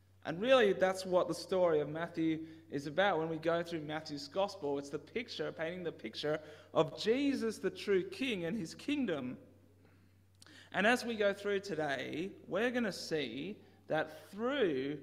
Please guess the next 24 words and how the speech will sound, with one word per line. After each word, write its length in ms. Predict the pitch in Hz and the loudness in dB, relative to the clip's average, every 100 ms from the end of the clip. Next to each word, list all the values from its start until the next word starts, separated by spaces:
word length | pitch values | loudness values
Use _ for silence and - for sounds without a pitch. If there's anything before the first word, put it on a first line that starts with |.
| - - | -14 -6
his 240 | 160 151 156 | -4 -4 -2
journey 640 | 175 214 226 220 214 - - | -2 0 0 0 -4 -6 -2
in 200 | 202 240 | 0 0
and 120 | 226 | -2
out 200 | 208 208 | 0 2
of 120 | 165 | 2
Egypt, 560 | 151 135 - - - - _ _ _ _ - 131 | 0 -2 -6 -12 -14 -20 _ _ _ _ -20 0
God 500 | 175 196 214 220 214 | 6 8 10 6 4
sets 440 | - - 214 - 220 | -2 0 0 0 -2
up 200 | 190 - | -2 0
Jesus 540 | 190 196 190 202 - | 0 0 0 -4 -2
as 200 | 131 151 | -2 0
the 100 | 147 | -4
one 500 | 143 156 190 202 196 - - - | -4 0 2 4 2 -6 -20 -12
who 120 | 165 | -2
will 180 | 160 151 | 2 2
rescue 600 | 139 175 196 - 214 202 | 2 0 0 -4 -8 -8
his 220 | 180 127 | -8 -12
people 560 | - - 151 143 120 101 - - _ _ | -12 -6 -6 -4 -8 -8 -14 -20 _ _
from 120 | 127 | -6
the 80 | 123 | -6
bondage 440 | 123 127 127 127 127 | -4 -4 -4 -6 -10
of 80 | |
sin. 480 | - - 113 107 104 | -12 -10 -8 -8 -14